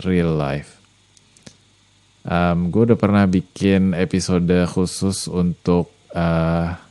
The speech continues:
merekomendasiin ini dan sekaligus udah nyuplikin,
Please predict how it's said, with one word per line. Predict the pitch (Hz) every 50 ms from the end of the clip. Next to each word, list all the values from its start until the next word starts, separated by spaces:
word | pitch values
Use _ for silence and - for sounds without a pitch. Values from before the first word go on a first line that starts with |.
| _ _ _ _ _ _ _ _ _ _ - -
merekomendasiin | 92 95 92 92 92 90 90 90 90 87 87 82 - 87 87 90 85 87 82 80 - - 90 95 92 90 92
ini | 87 87 87 85 85 87 92 101 104
dan | 92 90 85 85 82
sekaligus | - - 85 82 82 82 82 87 82 90
udah | 92 90 82 85 80 80
nyuplikin, | 85 87 87 - - 87 87 85 - - - 90 87 87 87 85 90